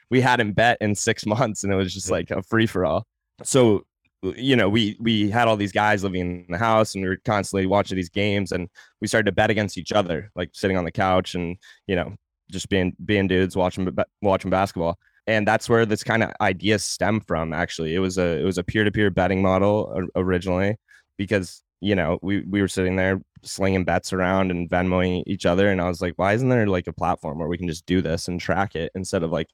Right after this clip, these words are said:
Speaker 1: you know, the handshake type deal?" Um, so that's actually where the idea stemmed from. At the time, I was thinking about getting out of the military. So it all kind of, like, happened all at once. And I had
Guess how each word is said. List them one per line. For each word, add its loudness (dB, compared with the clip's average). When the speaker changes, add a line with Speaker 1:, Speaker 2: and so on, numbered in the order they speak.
Speaker 1:
you 0
know, 2
the -2
handshake -2
type -4
deal?" -2
Um, 0
so -6
that's 2
actually 2
where 4
the 4
idea 4
stemmed -2
from. 2
At 0
the -2
time, 0
I 2
was -2
thinking -2
about 0
getting 0
out -2
of -2
the -2
military. 2
So -2
it 0
all 2
kind -2
of, -4
like, -6
happened 0
all 0
at -2
once. -4
And -2
I 2
had 0